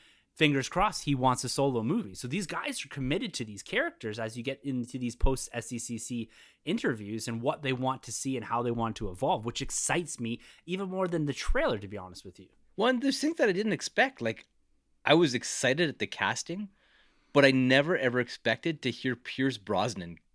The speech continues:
Speaker 2: gushing about playing Doctor Fate. Like,
Speaker 1: Mm-hmm.
Speaker 2: constantly. He keeps talking about how proud he is of the project and how amazing he thinks the character was. And that's something that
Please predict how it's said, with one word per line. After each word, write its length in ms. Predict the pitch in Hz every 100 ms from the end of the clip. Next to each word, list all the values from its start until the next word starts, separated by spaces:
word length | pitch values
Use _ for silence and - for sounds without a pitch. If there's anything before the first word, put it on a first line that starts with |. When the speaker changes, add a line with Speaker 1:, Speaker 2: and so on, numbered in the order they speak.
| _
Speaker 2:
gushing 580 | - 117 104 - 82 92
about 280 | - 95 90
playing 300 | - 101 101
Doctor 300 | 92 95 -
Fate. 400 | - 113 92 - _ _ _ 98
Like, 200 | 110 - _ _
Speaker 1:
Mm-hmm. 120 | - -
Speaker 2:
constantly. 580 | 143 190 165 85 - _ _ _
He 60 |
keeps 220 | - 147 -
talking 340 | 135 131 127
about 160 | 113 101
how 100 | 110
proud 340 | - 113 120
he 80 | 131
is 140 | 120
of 100 | 117
the 80 | 107
project 560 | - 107 95 95 92 _ - - _ -
and 120 | 98
how 160 | 117 110
amazing 480 | 101 101 107 107
he 100 | 107
thinks 240 | 95 107 -
the 80 | 95
character 400 | - 113 - 85
was. 240 | 64 76 -
And 100 | 139
that's 220 | 156 -
something 360 | 156 143 147 131
that 180 | 127